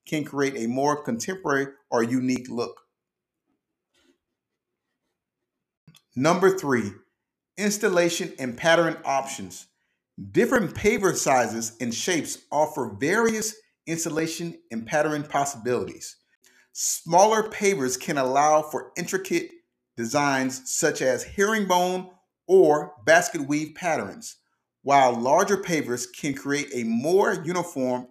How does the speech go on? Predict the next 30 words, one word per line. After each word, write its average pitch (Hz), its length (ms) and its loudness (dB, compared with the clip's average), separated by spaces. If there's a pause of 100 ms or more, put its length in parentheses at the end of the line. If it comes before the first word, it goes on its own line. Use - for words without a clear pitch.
and 110 100 -8
streamlined 147 640 -4 (180)
appearance. 127 720 -8 (560)
Consider 226 560 -2
the 147 80 -2
level 160 340 0
of 117 140 -8
detail 135 600 -2 (120)
and 131 120 -10
complexity 123 680 -4
you 151 120 -10
desire 127 600 2
in 131 140 -4
your 127 140 -2
driveway 120 440 0
design. 104 380 -10 (1300)
Number 175 440 6
four, 131 600 2 (120)
ease 196 440 -2
of 143 240 0
maintenance. 131 640 -6 (460)
The 117 80 -6
size 196 800 4
and 123 120 -6
shape 190 340 0
of - 160 -6
pavers 127 640 0
can 226 340 -2
impact 185 580 -2
maintenance 147 600 -6